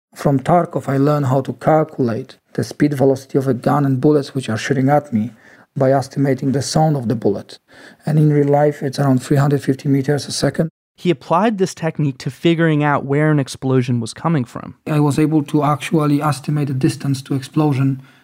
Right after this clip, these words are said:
Speaker 1: by seeing it and counting the time to hearing it. I was able to understand that this explosion is one point eight two seconds away from me. It's seven hundred-ish meters.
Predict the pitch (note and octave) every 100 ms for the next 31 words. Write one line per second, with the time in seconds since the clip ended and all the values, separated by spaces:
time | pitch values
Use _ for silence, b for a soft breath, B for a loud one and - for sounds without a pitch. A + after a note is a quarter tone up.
0 | B - C#3+ C#3+ B2+ - _ _ _ _
1 | - - E3+ F3 D#3+ E3 - B2+ C#3+ D3
2 | C3+ C#3+ C3 - C#3 C#3 C3 - C3+ -
3 | C#3+ C3+ B2+ A#2 - _ _ D#3 D3 C#3
4 | C#3 C3+ D3+ D3 C3+ - D3 C3+ B2+ D3+
5 | C#3+ - - - _ D3 - E3 C#3+ C#3
6 | B2 A#2 - C3+ A2+ - F3+ D3 D3+ C3
7 | D3 C3+ D3+ C#3 C3+ E3 - C3 C3+ C3
8 | C3 B2+ - C#3 B2+ A2+ A2 - D3+ C#3
9 | C#3 C3+ - - C#3+ C#3 B2 A2+